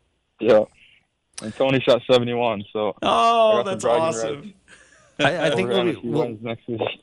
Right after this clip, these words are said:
Speaker 3: I think we'll be talking about a lot more golf beh-, beyond B Y U, uh, i-, is what it sounds like. But, uh, but take me through the clinic today. Uh, you know, how many, how many, uh, youngsters did you get to work with? And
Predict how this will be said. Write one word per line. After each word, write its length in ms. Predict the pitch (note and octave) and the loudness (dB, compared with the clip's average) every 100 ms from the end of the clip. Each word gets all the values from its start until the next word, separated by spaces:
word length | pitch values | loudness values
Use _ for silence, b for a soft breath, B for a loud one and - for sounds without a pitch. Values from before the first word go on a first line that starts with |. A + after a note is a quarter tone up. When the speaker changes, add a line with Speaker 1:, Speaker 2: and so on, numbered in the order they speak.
| _ | _
Speaker 3:
I 60 | C3 | -6
think 140 | D3 | -2
we'll 80 | F3+ | -2
be 100 | D#3+ | -2
talking 260 | D3 C#3 D3 | 0 0 0
about 120 | B2+ | -2
a 80 | A2+ | -2
lot 120 | A#2 | -2
more 140 | A#2 | -4
golf 300 | G#2 G2+ G#2+ | -2 -2 -2
beh-, 320 | G#2+ G2 A2 G#2+ | -2 -4 -4 -4
beyond 320 | G#2 G#2+ G2+ | -2 -2 -4
B 100 | G#2 | -4
Y 200 | G2+ F#2 | -2 -2
U, 440 | G2+ G2+ E2 E2 | -2 -4 -6 -10
uh, 280 | D2+ G2+ F#2+ | -6 -4 -4
i-, 60 | F#2+ | -4
is 360 | F#2+ F#2 G2+ | -6 -6 -6
what 140 | G2+ F#2+ | -4 -6
it 80 | F2+ | -6
sounds 340 | F#2+ F#2 F2+ | -6 -6 -6
like. 340 | F#2 F2 E2 | -6 -6 -8
But, 160 | - A#2+ | -4 -2
uh, 140 | A#2+ | -2
but 160 | A#2 C3 | -2 -2
take 140 | E3+ | -2
me 80 | A3+ | -2
through 140 | - G#3+ | -6 -6
the 60 | |
clinic 320 | - F3 G3 | -2 -2 -2
today. 440 | - B2 G2 F2 F2 | -6 -6 -6 -6 -6
Uh, 460 | G#2 G#2+ G#2 G#2+ G#2 | -2 -2 -2 -2 -6
you 80 | A2 | -6
know, 160 | G#2+ G#2 | -4 -4
how 100 | A2+ | -4
many, 200 | A#2 A#2+ | -4 -4
how 140 | F#2+ A2+ | -4 -4
many, 260 | A#2 A2 | -2 -2
uh, 260 | G#2 G2+ G2+ G2+ - | -2 -2 -4 -8 -8
youngsters 480 | B2 A2+ A2+ C3 A2 | -4 -4 -4 -6 -6
did 120 | G#2+ | -4
you 40 | A#2 | -4
get 100 | A#2 | -4
to 60 | |
work 280 | A#2 A#2+ A#2+ | -4 -6 -4
with? 180 | B2+ B2+ | -4 -2
And 180 | B2 | -6